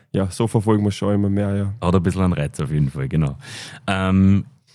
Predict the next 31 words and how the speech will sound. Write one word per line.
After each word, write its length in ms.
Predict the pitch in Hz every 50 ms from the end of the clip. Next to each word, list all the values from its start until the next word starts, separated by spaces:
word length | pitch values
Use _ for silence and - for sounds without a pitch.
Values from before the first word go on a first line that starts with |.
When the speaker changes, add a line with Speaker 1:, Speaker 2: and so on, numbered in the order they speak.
| _ _ _ _ _
Speaker 2:
gehen 240 | - 107 120 143 135
wir 140 | 120 123 127
zur 120 | - -
Pause 480 | - - 67 65 80 110 123 - 131 -
an 160 | - 92 87
sich. 460 | - - 123 135 - - - - - - - _ - - -
Zwischen 560 | - - 110 107 - - - 202 139 98 92
dem 280 | - 85 - 120 107
Speaker 1:
Mhm. 100 | 85 92 -
Speaker 2:
jüngsten 520 | - 85 80 98 143 180 - - - 104 87
Spiel 320 | - - - 82 78 78
und 160 | 78 78 -
dem 140 | 80 78 76
nächsten 420 | 73 82 107 - - - 104 85
Duell 280 | - 80 73 76 98 113
in 120 | 107 -
der 80 | 78 82
kommenden 480 | - - 82 85 87 - - - 147 67
Woche, 420 | 69 78 - - - - - 127 - - - - - - - - -
ähm, 280 | - 85 85 85 82 -
also 160 | 71 - -
in 120 | 73 67
dieser, 300 | 69 90 92 90 78 69 - _ _ _ _ _ _ - - -
in 120 | - 65
dieser 260 | 71 82 87 - 92
Woche, 280 | 76 90 92 - - 87 87 90 - -
äh, 20 |
am, 580 | 78 78 80 80 - 76 76 76 76 69 76 - -
am 220 | 73 73 69 71
Mittwoch 460 | 80 113 - - - 92 98 - -
liegen 500 | - - 85 95 92 98 101 95 92 95